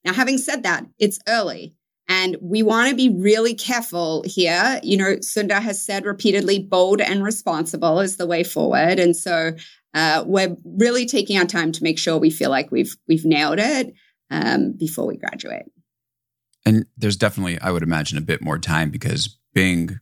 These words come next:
Speaker 2: which initially seemed like a bigger threat, doesn't seem to be making much headway at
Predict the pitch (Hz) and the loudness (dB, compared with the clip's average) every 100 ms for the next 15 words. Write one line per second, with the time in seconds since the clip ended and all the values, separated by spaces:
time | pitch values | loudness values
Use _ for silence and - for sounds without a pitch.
0 | _ - - 92 98 98 82 - 78 85 | _ -8 -2 0 0 -2 -4 -4 -4 -2
1 | 78 87 80 85 80 - - 80 67 - | -4 -4 -2 0 -2 -4 -2 0 -2 -4
2 | 78 78 69 78 80 67 73 80 76 82 | -6 -4 -6 -6 -6 -6 -4 -2 -4 -4
3 | 76 69 _ _ _ - 80 - 85 80 | -6 -8 _ _ _ -4 -4 -2 -2 -2
4 | 76 67 | -2 -2